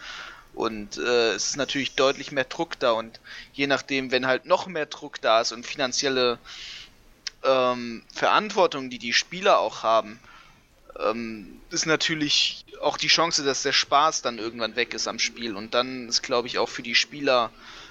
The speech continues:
ein Leistungseinbruch nachzuweisen. Und ich glaub, dementsprechend ist das alles so der Punkt, weswegen,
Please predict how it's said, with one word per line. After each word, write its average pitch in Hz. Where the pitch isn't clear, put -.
ein 123
Leistungseinbruch 110
nachzuweisen. 95
Und -
ich -
glaub, -
dementsprechend 107
ist -
das -
alles -
so -
der 117
Punkt, 165
weswegen, 143